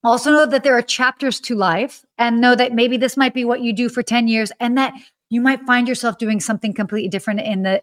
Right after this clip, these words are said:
in the following ten years and be okay with that. It's all a journey and you're learning so much from it. And the important thing is to be passionate and engaged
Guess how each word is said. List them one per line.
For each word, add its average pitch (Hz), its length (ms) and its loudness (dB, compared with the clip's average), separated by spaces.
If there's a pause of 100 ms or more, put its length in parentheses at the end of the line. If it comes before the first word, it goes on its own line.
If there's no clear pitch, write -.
in 190 120 -2
the 190 80 -2
following 214 420 2
ten 180 220 -6
years 170 320 -4
and 175 180 -8
be 196 240 -4
okay 180 320 -6
with 170 180 -8
that. - 220 -10 (520)
It's 202 200 -8
all 208 220 6
a 196 60 -2
journey 190 440 -2
and 190 100 -4
you're 175 100 -4
learning 180 240 -4
so 196 160 -2
much 165 200 -4
from 196 140 -2
it. 214 140 0
And 196 160 -2
the 190 40 0
important 220 300 -2
thing 214 160 0
is 196 120 -2
to 202 100 -2
be 196 140 -2
passionate 190 520 -2
and 202 100 -2
engaged 180 580 -2